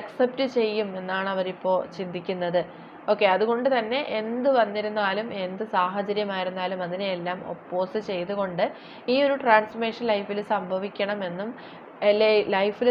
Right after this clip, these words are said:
തീർച്ചയായിട്ടും നിങ്ങളോടൊപ്പം ഉണ്ടാകണമെന്നും സന്തോഷകരമായിട്ടുള്ള ഒരു കുടുംബജീവിതം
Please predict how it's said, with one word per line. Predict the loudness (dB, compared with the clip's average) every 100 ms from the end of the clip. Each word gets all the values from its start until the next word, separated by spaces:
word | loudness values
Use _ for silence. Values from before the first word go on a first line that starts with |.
| 4
തീർച്ചയായിട്ടും | 0 0 0 2 0 -2 -4
നിങ്ങളോടൊപ്പം | -2 0 4 4 2 2 2 2 -2
ഉണ്ടാകണമെന്നും | 0 2 2 0 -2 -4 -4 -6 -8 -18 -20 -20 -18 -18 -18 -20 -20 -20 -20 -18 -18 -10 -2
സന്തോഷകരമായിട്ടുള്ള | 2 6 4 4 0 2 4 2 2 0 0 -2 -6
ഒരു | -4 -4 -8 -18 -20 -18 -8
കുടുംബജീവിതം | -4 -2 2 2 2 -2 -2